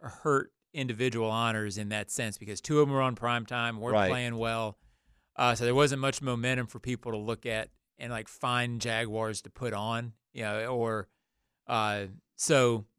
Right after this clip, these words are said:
Speaker 1: yeah, I, I, I, I think Josh Allen has a real good chance. Beyond that, uh, I wonder.
Speaker 2: All right, let's get, uh, six four one ten ten, uh, a quick word from our friend Terrence in Georgia. Happy New Year's,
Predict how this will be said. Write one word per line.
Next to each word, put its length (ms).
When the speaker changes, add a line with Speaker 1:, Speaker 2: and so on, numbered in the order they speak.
Speaker 1:
yeah, 160
I, 280
I, 80
I, 120
I 40
think 140
Josh 240
Allen 160
has 140
a 20
real 180
good 200
chance. 360
Beyond 380
that, 240
uh, 300
I 60
wonder. 320
Speaker 2:
All 100
right, 140
let's 180
get, 380
uh, 320
six 240
four 180
one 160
ten 220
ten, 360
uh, 320
a 80
quick 280
word 200
from 140
our 80
friend 260
Terrence 480
in 140
Georgia. 380
Happy 240
New 100
Year's, 440